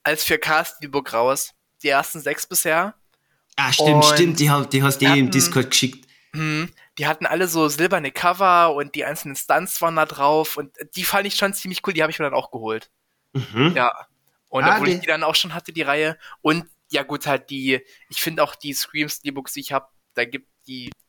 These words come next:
Speaker 1: ja, die find ich auch ziemlich schön eigentlich. Also generell so Steelbooks haben echt coole,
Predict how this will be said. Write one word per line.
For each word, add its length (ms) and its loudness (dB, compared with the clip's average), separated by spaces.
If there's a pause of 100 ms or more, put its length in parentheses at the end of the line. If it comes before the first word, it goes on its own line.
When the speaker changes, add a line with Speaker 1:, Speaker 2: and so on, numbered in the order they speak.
(260)
Speaker 1:
ja, 200 0
die 140 -20
find 160 -10
ich 60 -2
auch 140 -4
ziemlich 240 -10
schön 180 -6
eigentlich. 280 -14 (140)
Also 180 -4
generell 300 -4
so 80 -6
Steelbooks 480 -4
haben 180 0
echt 160 -10
coole, 480 -4